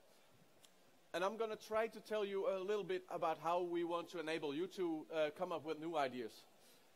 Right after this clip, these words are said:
It's a challenge for me as well, since I was hoping to, uh, show you a little of, uh, of our insights, uh, using YouTube.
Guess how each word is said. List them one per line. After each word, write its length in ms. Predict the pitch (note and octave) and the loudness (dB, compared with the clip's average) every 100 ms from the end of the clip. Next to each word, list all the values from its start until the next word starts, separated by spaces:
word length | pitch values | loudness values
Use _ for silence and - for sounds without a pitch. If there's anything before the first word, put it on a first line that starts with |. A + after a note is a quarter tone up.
| - | -2
It's 140 | F#3 | -2
a 40 | G#3+ | 0
challenge 320 | - G#3+ G#3 | 4 4 4
for 160 | - F#3+ | -4 -4
me 140 | B3 | -4
as 120 | G#3+ | -2
well, 300 | D3 C#3+ C4 G#3 - - | 2 2 2 -6 -20 -20
since 280 | - F#3 F#3 | -4 -2 0
I 260 | F3+ E3+ E3+ | 2 4 2
was 260 | E3 F3 | 2 2
hoping 540 | F3 F3+ E3 F#3+ D3+ C#3 - | 2 0 0 -2 -4 -6 -6
to, 260 | D3 C#3 | -2 -2
uh, 280 | C#3+ C3+ C3+ | 2 2 2
show 260 | B2+ F#3 F3 | 0 -4 -4
you 220 | D#3 D3 - | -4 -6 -6
a 40 | |
little 260 | C#3+ F3+ E3 | -4 2 2
of, 120 | D3+ - - | 2 -2 -6
uh, 280 | C#3 C3+ C#3 - - - | -2 -2 -2 -4 -10 -4
of 80 | |
our 180 | E3 E3+ | 2 2
insights, 600 | F#3 F#3+ F#3 D3 C#3 - | 0 -2 2 2 2 -4
uh, 360 | - C#3+ C#3+ C#3+ - - - - D3+ | -2 2 4 2 -2 -12 -20 -14 -8
using 340 | C#3+ F#3 F#3 D#3 | -6 -6 -6 -4
YouTube. 360 | F#3 - D3 | -6 -4 -6